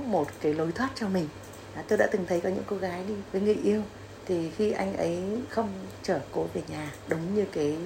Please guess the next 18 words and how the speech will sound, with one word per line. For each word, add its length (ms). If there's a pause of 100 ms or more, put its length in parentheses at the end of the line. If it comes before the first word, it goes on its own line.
(220)
à, 120
hẹn 200
lúc 160
ban 160
đầu 160 (580)
thì 120
cô 180
không 100
làm 180
gì 120
được 180
cả. 140 (340)
Bởi 80
vì 180
cô 100
không 240
có 100
xe, 340